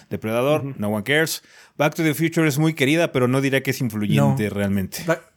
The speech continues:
Speaker 3: Volver al Futuro es muy influyente, pero no hacia afuera, sino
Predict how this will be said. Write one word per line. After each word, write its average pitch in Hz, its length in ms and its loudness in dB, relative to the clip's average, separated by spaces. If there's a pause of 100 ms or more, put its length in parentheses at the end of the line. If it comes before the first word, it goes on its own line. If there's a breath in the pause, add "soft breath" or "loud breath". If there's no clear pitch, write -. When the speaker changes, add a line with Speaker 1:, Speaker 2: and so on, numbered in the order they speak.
(160)
Speaker 3:
Volver 151 360 0
al 185 60 0
Futuro 170 240 0
es 160 60 0
muy 160 160 2
influyente, 151 840 0
pero 123 240 0
no 127 800 -2
hacia 120 220 -2
afuera, 123 280 0
sino 110 520 -6